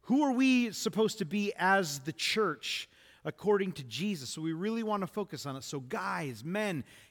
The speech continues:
ju-, you gotta stop thinking about the Roman Empire for just a little while, right? And not many people got that. You guys aren't on TikTok this week? Okay. All right. Men think about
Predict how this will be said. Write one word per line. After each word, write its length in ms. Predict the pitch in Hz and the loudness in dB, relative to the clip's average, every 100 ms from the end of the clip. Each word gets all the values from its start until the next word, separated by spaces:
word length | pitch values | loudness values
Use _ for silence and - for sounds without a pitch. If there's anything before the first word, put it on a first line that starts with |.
| _ _ | _ _
ju-, 120 | 120 180 | -8 -6
you 180 | 165 | 0
gotta 140 | 185 190 | 0 0
stop 320 | - 208 190 | 2 0 2
thinking 180 | 214 202 | -2 0
about 160 | 196 | 0
the 80 | 185 | 0
Roman 240 | 180 190 180 | 0 2 2
Empire 360 | 185 165 147 | 0 0 -2
for 100 | 127 | -2
just 180 | 151 - | -8 -2
a 40 | |
little 240 | 151 196 202 | 0 2 2
while, 440 | 180 175 160 120 - _ _ _ - | 2 0 -2 -6 -12 _ _ _ -4
right? 240 | 139 190 - | 0 0 2
And 340 | 175 170 156 123 - _ | 2 4 2 -2 -10 _
not 160 | 143 214 | 4 6
many 160 | 214 208 | 6 4
people 240 | 196 208 | 0 2
got 180 | 202 180 | 4 4
that. 80 | 143 | 2
You 80 | |
guys 160 | 147 160 | 2 2
aren't 120 | 175 | 2
on 80 | 175 | 0
TikTok 440 | - 208 233 214 | 0 0 2 0
this 160 | 233 214 | -2 -4
week? 220 | 240 254 - | -4 -6 -8
Okay. 300 | 147 135 - - - - | -6 -6 -8 -16 -20 -6
All 120 | 156 | 0
right. 160 | 160 131 - _ _ - | 0 -2 -10 _ _ 0
Men 240 | 147 233 | 4 4
think 180 | 208 220 | 4 4
about 320 | 208 208 - | 6 4 4